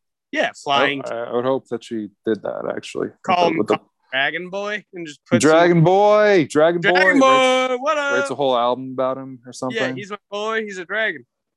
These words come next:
Speaker 2: He's my boy. He's, that's good. That is,
Speaker 1: Yep.
Speaker 2: that's some good riffing right there, what we're doing.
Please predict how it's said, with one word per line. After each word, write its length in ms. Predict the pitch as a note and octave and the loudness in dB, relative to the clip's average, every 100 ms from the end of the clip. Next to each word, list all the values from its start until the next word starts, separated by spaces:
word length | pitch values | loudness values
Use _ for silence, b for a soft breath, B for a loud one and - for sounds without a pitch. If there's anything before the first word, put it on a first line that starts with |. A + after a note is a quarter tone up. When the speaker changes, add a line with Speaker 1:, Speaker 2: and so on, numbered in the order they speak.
| _ - | _ -10
Speaker 2:
He's 160 | A2 | -6
my 60 | A2 | -2
boy. 260 | G#2+ A2+ | -2 -2
He's, 180 | A#2 A2+ | -4 -8
that's 240 | - A2+ - | -4 -4 -2
good. 320 | C3 D3 - - | -2 -2 -4 -6
That 180 | - C3 | -4 0
is, 260 | C3+ B2 D#3+ | 0 0 -4
Speaker 1:
Yep. 100 | G3+ - _ _ _ _ _ - | -8 -10 _ _ _ _ _ -6
Speaker 2:
that's 160 | A2 - | -6 -4
some 160 | C#3 | -2
good 100 | C#3 | -2
riffing 380 | A2 A#2+ - G2 | 0 -2 -2 -12
right 160 | F2+ F#2 | -14 -8
there, 140 | F#2+ | -8
what 80 | G2 | -6
we're 120 | G#2 G2+ | -6 -6
doing. 340 | G#2 G#2+ | -6 -10